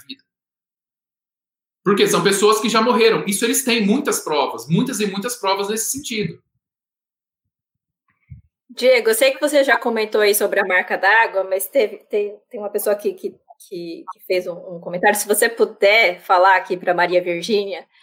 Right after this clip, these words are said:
Speaker 2: que ela tá dizendo que Piekzenik, eu não sei como se
Speaker 1: É.
Speaker 2: pronuncia,
Speaker 1: Então,
Speaker 2: ele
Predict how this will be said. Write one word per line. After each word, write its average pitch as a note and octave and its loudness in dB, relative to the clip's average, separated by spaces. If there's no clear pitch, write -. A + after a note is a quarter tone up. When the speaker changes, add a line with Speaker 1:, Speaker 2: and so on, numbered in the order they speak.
Speaker 2:
que F3+ -2
ela F#3 4
tá F#3 2
dizendo G3+ 2
que F3+ 2
Piekzenik, A3+ 0
eu F#3 0
não F3+ 2
sei F3+ 0
como F3 -4
se - -8
Speaker 1:
É. C#3+ 0
Speaker 2:
pronuncia, F3+ -2
Speaker 1:
Então, B3 0
Speaker 2:
ele G#3+ 4